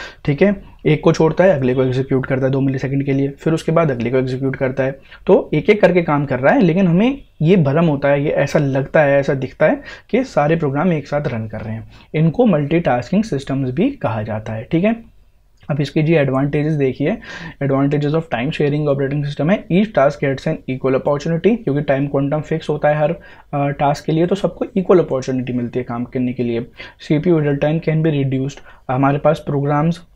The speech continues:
हैं एक के बाद एक मिल रहे हैं, एक job से clear हो रहा है अगले पे आ रहा है हमारा सीपीयू, है ना, तो हमारा सीपीयू idle नहीं है। Disadvantages क्या है? One must have to take care of the security integrity of users, अ,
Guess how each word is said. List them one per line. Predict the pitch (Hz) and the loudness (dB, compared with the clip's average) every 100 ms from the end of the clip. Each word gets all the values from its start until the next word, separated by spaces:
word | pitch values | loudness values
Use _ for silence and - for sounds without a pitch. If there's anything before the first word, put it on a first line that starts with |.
| _ _ - | _ _ -4
हैं | 147 160 | 0 0
एक | - 147 - | -2 -4 0
के | |
बाद | 147 143 | 0 2
एक | 143 143 | 0 -2
मिल | 143 | -2
रहे | 139 151 | 0 -2
हैं, | 160 | -2
एक | 143 139 139 | -2 0 0
job | 143 139 | -2 -4
से | - 156 156 - | 0 -2 -2 -4
clear | 143 139 | 0 0
हो | 131 | 2
रहा | 139 | 0
है | 135 | 0
अगले | 131 123 123 | -2 -4 -2
पे | 139 | 0
आ | 135 | 0
रहा | 139 | 0
है | 139 | 0
हमारा | 135 135 | 0 -2
सीपीयू, | 135 135 135 139 | -2 -6 -2 -4
है | 147 - - - 160 | -4 -12 -20 -4 0
ना, | 208 214 - _ _ | 0 -2 -20 _ _
तो | 147 | 2
हमारा | 147 143 190 | 4 2 2
सीपीयू | 196 147 170 247 - | 0 -2 0 0 2
idle | 156 214 | 4 6
नहीं | 160 113 | 4 0
है। | 107 123 - _ _ _ - _ _ - - | -4 -8 -16 _ _ _ -20 _ _ -20 -6
Disadvantages | 135 127 139 143 160 156 170 | -4 0 0 0 0 0 2
क्या | 160 | 0
है? | 180 196 | 0 -2
One | 143 165 175 | -2 0 0
must | 170 | 0
have | 165 | 2
to | 175 | 2
take | 165 165 | 0 0
care | 175 | 0
of | 180 | -2
the | |
security | 151 135 135 139 160 | -4 -4 -2 -2 -2
integrity | 147 139 131 151 | -2 -2 0 -2
of | 151 | -2
users, | 131 120 143 226 - _ - - - - | -4 -2 -2 -4 -8 _ -20 -20 -20 -2
अ, | 143 131 | 0 0